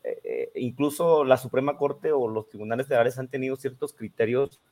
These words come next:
Por ejemplo, uno, uno, uno que nos sorprendió a, a muchos abogados, el, el tema de no darle inter-, derecho,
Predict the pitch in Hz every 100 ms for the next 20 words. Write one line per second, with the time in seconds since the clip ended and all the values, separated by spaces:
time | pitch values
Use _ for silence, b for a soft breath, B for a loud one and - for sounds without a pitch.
0 | _ _ _ - 107 120 120 135 131 143
1 | 123 131 143 156 85 143 165 120 104 95
2 | 104 - 104 - 104 98 120 123 101 104
3 | 113 - 139 110 107 123 135 - 107 -
4 | 101 - 101 120 127 117 107 113 113 113
5 | 131 135 113 113 104 107 - 92 104 101
6 | 107 - 143 123 110